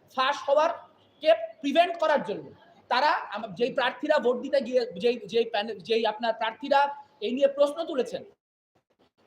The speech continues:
সেই প্যানেলগুলিকে এটি দেখাতে আগ্রহী নন যে কারা কারা ভোট দিতে গিয়েছে, সেই ভোটারদের স্বাক্ষরকৃত তালিকা তারা প্রকাশ করতে আগ্রহী নন। তারা বলেছেন যে এখানে মানুষের ব্যক্তিগত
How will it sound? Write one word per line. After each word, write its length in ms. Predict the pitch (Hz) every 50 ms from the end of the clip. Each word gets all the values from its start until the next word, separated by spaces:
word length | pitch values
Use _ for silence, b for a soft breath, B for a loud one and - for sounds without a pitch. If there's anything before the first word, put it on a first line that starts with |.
| -
সেই 140 | - 262 277 262 -
প্যানেলগুলিকে 680 | 262 262 277 311 320 330 262 320 302 311 269 - 170 - - - 208
এটি 120 | 208 302 254 -
দেখাতে 300 | 226 208 - 262 269 262 294 233 233
আগ্রহী 340 | 233 220 254 277 254 277 262 233
নন 140 | 202 - - - - - - - 294 302 294 285 - - _ 147 139
যে 120 | 185 262 285 320 349 - - - - - - - - - - - 254 - -
কারা 200 | 247 247 262 285 285 -
কারা 160 | 302 285 320 330 -
ভোট 140 | - 240 247 226 254
দিতে 160 | 277 285 277 240
গিয়েছে, 200 | 269 285 277 349 349 -
সেই 120 | 311 285 185 185
ভোটারদের 480 | 220 220 285 269 254 226 277 311 330 320 - - - - - _ -
স্বাক্ষরকৃত 580 | - 247 247 - - - 302 302 - - 311 - 320 - -
তালিকা 340 | 262 285 294 311 - - - - - - - - - -
তারা 160 | 226 240 294 381 -
প্রকাশ 240 | - 269 - 285 - 403 -
করতে 180 | 269 - - 285 226
আগ্রহী 320 | 226 214 220 247 220 254 233 202
নন। 140 | 180 147 - _ _ _ _ _ _ _ _ -
তারা 140 | 233 262 262 277
বলেছেন 260 | 294 294 294 320 370 359 302
যে 40 | 294 247
এখানে 180 | 247 277 302 320
মানুষের 340 | 285 262 262 277 - 330 311 311 233
ব্যক্তিগত 440 | 254 247 - 311 - 269 277 277